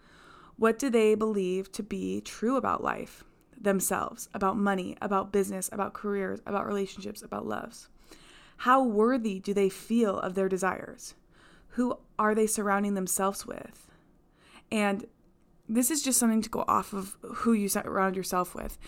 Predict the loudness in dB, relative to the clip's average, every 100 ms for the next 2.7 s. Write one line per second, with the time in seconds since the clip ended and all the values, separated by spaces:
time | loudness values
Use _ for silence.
0 | -18 -18 -20 -20 -20 -20 -20 -20 -12 4
1 | 10 10 10 6 6 8 10 8 6 0
2 | 0 2 4 4 4 0 -4